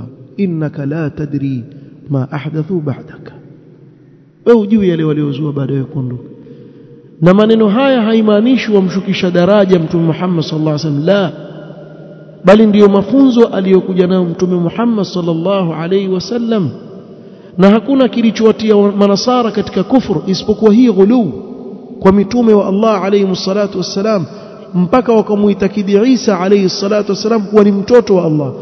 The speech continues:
Wengine wakapanda wakasema, "La, bali yeye ndiye Allah." Allah akasema, "Laqad kafara alladhina qalu inna Allaha huwa al-Masih ibn Maryam."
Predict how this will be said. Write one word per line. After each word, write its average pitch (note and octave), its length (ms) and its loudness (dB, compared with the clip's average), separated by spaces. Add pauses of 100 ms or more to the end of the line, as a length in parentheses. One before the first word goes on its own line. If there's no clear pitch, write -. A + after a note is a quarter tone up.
(220)
Wengine A3 280 6
wakapanda G#3+ 520 0
wakasema, E3+ 400 -2
"La, E3 240 0
bali F3 400 2
yeye G3 180 6
ndiye D#3 260 0
Allah." D3 440 0 (1300)
Allah E3 260 2
akasema, D#3 380 -4
"Laqad D#3 300 -6
kafara D#3+ 360 -6
alladhina D3+ 520 -4
qalu D#3+ 460 -4
inna F3+ 340 0
Allaha G3+ 500 0 (420)
huwa G#3 200 4
al-Masih E3 460 -2
ibn C3+ 160 -6 (100)
Maryam." G#2+ 300 -8